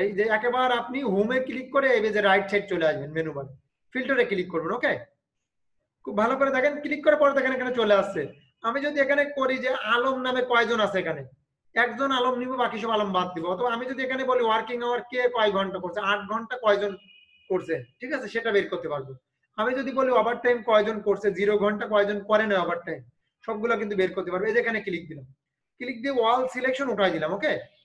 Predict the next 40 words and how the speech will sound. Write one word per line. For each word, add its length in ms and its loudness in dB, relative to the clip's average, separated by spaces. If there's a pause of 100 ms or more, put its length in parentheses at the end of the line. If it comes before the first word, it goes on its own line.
(380)
এই 80 -2
যে 140 2
zero 180 0
ঘন্টা 280 0
কয়জন 380 0
করছে, 160 -2 (100)
zero 180 4
selection 420 -4
করলাম, 280 -4
ওকে? 220 -6 (540)
মানে 120 -4
overtime 480 2
কে 120 4
কে 140 2
করে 120 4
না, 80 2
দেখেন 240 2
এখানে 240 -2 (140)
এই, 60 4 (140)
এই 60 6 (320)
লোকগুলো 300 -2
overtime 420 2
করে 140 -2
না, 100 -12 (600)
এদের 220 -2
সব 160 -2
বেরিয়ে 240 2
চলে 200 0
আসছে, 180 -8
এদের 280 -2
payment 340 -2
কত 100 -6 (100)
সব 140 0
বেরিয়ে 260 0
চলে 140 0
আসছে, 300 -6 (520)
এরা 200 -4
কয় 160 2
ঘন্টা 320 -4
কাজ 120 -2